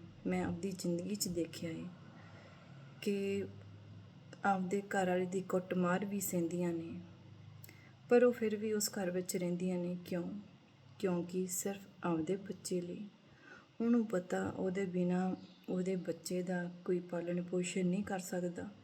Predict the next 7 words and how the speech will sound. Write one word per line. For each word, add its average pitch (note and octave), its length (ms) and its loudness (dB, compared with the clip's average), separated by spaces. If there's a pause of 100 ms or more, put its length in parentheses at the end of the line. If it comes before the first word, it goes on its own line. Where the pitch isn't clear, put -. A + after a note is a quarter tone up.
(580)
ਜੋ G#3+ 240 8
ਪਿਆਰ G3+ 600 4
ਮਾਂ F#3 280 4
ਬਣ F#3 280 2
ਕੇ G3 320 0 (120)
ਉਹਨੇ G3+ 340 4
ਦੇਣਾ F3 540 0